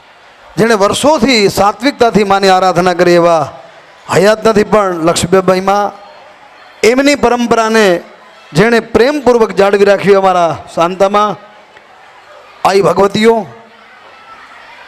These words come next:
દાતા પરિવાર, ભાઈ શ્રી ભૂપતભાઈ પરબતભાઈ મુરાણી, ભાઈ શ્રી જયસુખભાઈ બાણાભાઈ, આ મંડળના પ્રમુખ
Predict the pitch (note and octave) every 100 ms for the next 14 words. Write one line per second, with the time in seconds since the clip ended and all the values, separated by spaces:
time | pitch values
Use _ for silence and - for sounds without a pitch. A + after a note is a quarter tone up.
0 | - - D#3+ F#3 A3+ A3 A3 A#3+ B3 B3
1 | A3+ - - - - F3 F#3 G3+ G3+ G3+
2 | F3 F#3 G3+ G3 F#3 G3 G3 G3+ F#3+ G3
3 | F#3+ G3 G#3+ A3+ A#3 F3+ F#3+ F3+ F3+ G3
4 | F#3 G#3+ G3+ G#3 G#3+ G#3+ A3 G#3 A#3+ A#3+
5 | - - - - - - - - - -
6 | - - - - A3 A#3 - - G#3 B3+
7 | C4+ A#3+ A#3 A#3+ B3+ B3